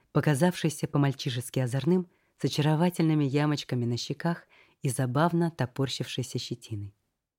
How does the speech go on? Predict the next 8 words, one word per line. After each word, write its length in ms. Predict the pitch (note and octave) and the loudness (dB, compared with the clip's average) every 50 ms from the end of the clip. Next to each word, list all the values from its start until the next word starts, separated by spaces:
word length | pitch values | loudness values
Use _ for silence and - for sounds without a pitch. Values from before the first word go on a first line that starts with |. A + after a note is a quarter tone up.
| _ _ _ _ | _ _ _ _
Скорее 360 | - - - E3 D#3+ F3 F3+ | -16 -4 2 4 4 6 6
всего, 260 | E3 - - E3 D#3+ D#3+ | 4 2 2 2 4 4
на 120 | D#3+ D#3 | 4 4
людях 320 | D#3 E3 D#3 D3+ C#3+ - | 4 2 0 0 -2 -4
Кайк 300 | - - D3+ D3 C#3+ - - | -2 -2 -2 -2 0 0 0
редко 300 | D#3+ F#3 F3+ - - C3 | 0 0 0 -2 -6 -6
смеялся 520 | - - A#2 A2+ A#2 A2+ G#2+ - - - | -2 0 0 0 0 0 -2 -4 -6 -6
искренне, 520 | B2 A2 - - - A2+ A2 A2 A2 A2 | -6 -6 -6 -6 -6 -4 -4 -4 -4 -6